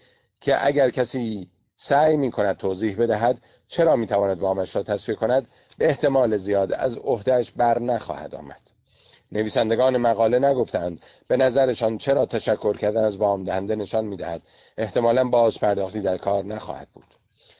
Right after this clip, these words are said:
در مجموع این پژوهشگران می‌گویند اگر فرد طرح دقیق ارائه بدهد که چطور می‌خواهد بدهیش را بپردازد و به تعهداتش اشاره کند که قبلاً بهشان عمل کرده، نشان می‌دهد وامش را پس خواهد داد.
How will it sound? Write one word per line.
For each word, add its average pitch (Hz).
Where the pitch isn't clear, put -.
در 143
مجموع 135
این 135
پژوهشگران 107
می‌گویند 104
اگر 131
فرد 120
طرح 123
دقیق 135
ارائه 107
بدهد 87
که 113
چطور 127
می‌خواهد 85
بدهیش 123
را 110
بپردازد 87
و 92
به 104
تعهداتش 113
اشاره 104
کند 104
که 123
قبلاً 123
بهشان 107
عمل 107
کرده، 110
نشان 135
می‌دهد 104
وامش 104
را 98
پس 98
خواهد 76
داد. 73